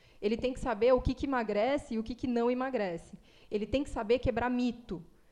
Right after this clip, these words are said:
de aluno. A mulher vai na academia, "Ah, eu vou ficar forte se eu fizer musculação." Cara, não, peraí. Deixa eu te explicar como é que funciona o negócio.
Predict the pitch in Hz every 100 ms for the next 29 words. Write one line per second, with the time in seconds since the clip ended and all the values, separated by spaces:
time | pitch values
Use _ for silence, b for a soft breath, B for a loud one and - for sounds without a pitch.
0 | b 165 208 208 214 180 175 202 214 220
1 | 233 233 240 240 220 220 254 247 311 330
2 | 285 269 269 285 277 - 269 269 254 262
3 | 247 233 233 233 - 226 220 254 196 220
4 | 202 208 294 247 240 175 - 165 233 277
5 | 175 - - - - 196 196 233 - 330
6 | 294 285 269 254 247 226 233 208 208 196
7 | 175 156 -